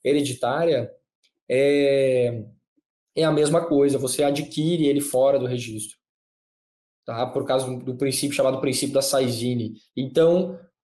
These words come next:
você vai declarar aquele direito dentro do registro de imóveis, você vai declarar mediante o registro, o, o, o registro de imóveis. Então, os serviços prestados são, é, é, atos de abertura de matrícula,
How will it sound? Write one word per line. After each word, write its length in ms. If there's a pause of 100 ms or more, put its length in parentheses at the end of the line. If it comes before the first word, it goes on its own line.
(640)
você 240
vai 240
declarar 600
aquele 260
direito 420
dentro 520
do 140
registro 420
de 60
imóveis, 440
você 80
vai 80
declarar 560
mediante 600
o 40
registro, 380 (380)
o, 420
o, 20
o 40
registro 400
de 60
imóveis. 280
Então, 380 (540)
os 120
serviços 480
prestados 640
são, 360 (120)
é, 600
é, 640
atos 480
de 440
abertura 500
de 80
matrícula, 640